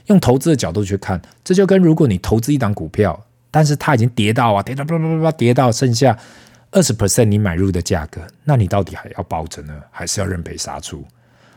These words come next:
或许你有机会利用这残余的二十percent的价值，去到其他的投资，用在其他的投资上。有时候这所谓的 “sunk cost” 很难让人断舍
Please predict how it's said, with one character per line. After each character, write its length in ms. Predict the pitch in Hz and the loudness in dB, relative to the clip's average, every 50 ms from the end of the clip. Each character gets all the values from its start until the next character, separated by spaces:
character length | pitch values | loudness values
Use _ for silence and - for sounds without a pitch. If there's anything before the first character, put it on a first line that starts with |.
| _ _ _ | _ _ _
或 160 | - 233 226 | 2 2 4
许 120 | - 147 | 4 4
你 100 | 123 123 139 | 4 4 4
有 100 | 123 98 | 2 2
机 160 | - - 110 | 2 4 6
会 200 | 107 117 107 92 | 6 6 6 4
利 240 | 98 139 147 127 120 | 4 4 6 8 8
用 260 | 123 117 101 92 85 | 6 6 4 0 -2
这 140 | - - 139 | 0 0 0
残 420 | 120 - - - - 113 104 113 | 0 0 -2 0 2 4 4 4
余 140 | 120 113 110 | 4 4 4
的 100 | 110 113 107 | 2 2 2
二 120 | - 123 | 2 0
十 100 | - - | 0 -2
percent 380 | - - 95 90 - - 107 90 | -4 -4 -4 -4 -2 -2 -2 -2
的 100 | 87 82 | -2 -4
价 300 | - - - 82 76 76 | -2 -2 -2 -2 -2 -6
值， 320 | - - - 73 69 - _ _ _ _ _ _ _ _ _ _ _ _ _ _ _ _ _ _ - | -10 -12 -12 -12 -16 -20 _ _ _ _ _ _ _ _ _ _ _ _ _ _ _ _ _ _ -6
去 240 | - - - 135 113 | -2 2 2 4 4
到 120 | 113 101 | 4 2
其 200 | 92 - - 87 | 2 0 -4 -4
他 140 | 82 90 87 | -4 -4 -4
的 60 | 78 | -6
投 220 | 78 - 80 78 | -8 -12 -14 -16
资， 320 | 78 - - - - 76 - - | -14 -14 -14 -14 -14 -12 -6 -4
用 140 | 117 104 | -2 0
在 80 | 98 101 | 0 0
其 160 | 87 - - | -2 -2 -2
他 120 | 87 82 82 | -4 -4 -4
的 20 | |
投 180 | 80 - - - | -8 -10 -18 -16
资 160 | - - - 78 | -16 -14 -12 -12
上。 220 | - - 80 76 - _ - - - - - _ | -10 -10 -12 -14 -16 _ -20 -20 -20 -20 -10 _
有 120 | - 127 120 | 2 2 4
时 120 | 117 - | 4 4
候 40 | 202 | 4
这 120 | 185 - | 4 4
所 200 | 190 - - 95 | 0 2 2 4
谓 120 | 98 117 113 | 4 4 4
的 80 | 98 | 4
“sunk 400 | 90 - - - - 160 147 143 - _ | 0 -2 -2 0 2 0 0 0 -2 _
cost” 480 | - - - 135 - - - - - - - _ _ _ _ _ _ _ _ _ _ _ | -6 -4 0 0 0 -2 -2 -8 -12 -16 -20 _ _ _ _ _ _ _ _ _ _ _
很 280 | - - 117 110 98 | -2 2 2 2 4
难 180 | 98 95 95 101 | 2 0 2 2
让 180 | 123 123 113 | 2 2 2
人 140 | 92 87 82 | 0 -2 -2
断 200 | 87 107 95 85 | -2 -2 -2 -2
舍 200 | 82 - - - | -4 -8 -12 -12